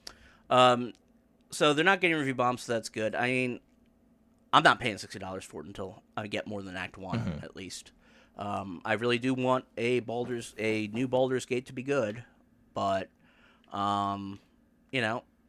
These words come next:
Speaker 1: I'm gonna have to have the whole product in my hands before I spend that kind of money on it.
Speaker 2: Yeah, I would say the same. I mean, I'm not gonna, I, I was interested in it, and, but I'm not gonna pay sixty dollars <laughs> for it right now. I mean, I,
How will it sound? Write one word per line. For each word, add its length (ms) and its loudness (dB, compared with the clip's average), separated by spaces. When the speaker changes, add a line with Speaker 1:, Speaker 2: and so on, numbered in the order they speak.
Speaker 1:
I'm 60 -6
gonna 100 -4
have 120 -4
to 80 -4
have 80 -2
the 100 -4
whole 100 -6
product 300 -2
in 40 -14
my 80 -6
hands 220 -6
before 180 -8
I 40 -4
spend 220 -14
that 80 -16
kind 160 -12
of 60 -12
money 220 -14
on 120 -16
it. 60 -20
Speaker 2:
Yeah, 300 12
I 120 12
would 180 12
say 160 8
the 80 2
same. 320 4
I 80 2
mean, 320 2
I'm 140 0
not 200 4
gonna, 460 2
I, 220 6
I 120 8
was 160 4
interested 400 6
in 100 10
it, 160 8
and, 240 2
but 160 8
I'm 140 4
not 200 6
gonna 180 0
pay 180 -2
sixty 300 -8
dollars 320 -2
<laughs> 100 4
for 140 2
it 120 2
right 200 2
now. 220 6
I 60 4
mean, 220 2
I, 180 12